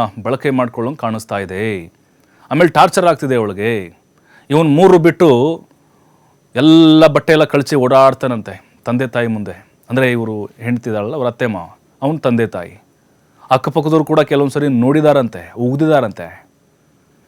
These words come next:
ಇವನ್ ಸೈಕೋ ಕಾಟ ತಪ್ಸಿ ಅಂಥೇಳಿ ಮಂಜುನಾಥ್ ಅವರ, ಮಂಜುನಾಥ್ನ ಹೆಂಡತಿ ಈಗ ಕಂಪ್ಲೇಂಟನ್ನು ಕೊಟ್ಟಿದ್ದಾರೆ.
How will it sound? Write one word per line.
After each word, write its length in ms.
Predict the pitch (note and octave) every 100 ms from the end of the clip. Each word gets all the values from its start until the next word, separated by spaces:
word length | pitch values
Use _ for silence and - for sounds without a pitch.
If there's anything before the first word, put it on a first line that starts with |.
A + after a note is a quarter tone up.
| _ -
ಇವನ್ 260 | B2 A#2+ G#2+
ಸೈಕೋ 560 | B2+ C#3+ D#3+ D3+ C#3
ಕಾಟ 280 | A#2 B2+ C3+
ತಪ್ಸಿ 480 | C3 - C3+ - D#3+
ಅಂಥೇಳಿ 600 | C3+ A2+ G2 C3+ D#3 D#3 _ _ _ _ _ _ _ _ _ -
ಮಂಜುನಾಥ್ 580 | A#2+ C#3 E3+ E3 D3 C#3
ಅವರ, 160 | C3+ C3 A#2 - _ _ _ _ _ G#2+
ಮಂಜುನಾಥ್ನ 540 | C3 D3+ D#3+ D3+ C#3
ಹೆಂಡತಿ 600 | A#2+ F3 F3 D3+ A2 F#2 _ _ _ _ -
ಈಗ 80 | G#2+
ಕಂಪ್ಲೇಂಟನ್ನು 640 | A#2+ A#2+ B2+ B2 B2+ A#2+
ಕೊಟ್ಟಿದ್ದಾರೆ. 540 | C3+ D3 D3 D#3+ D3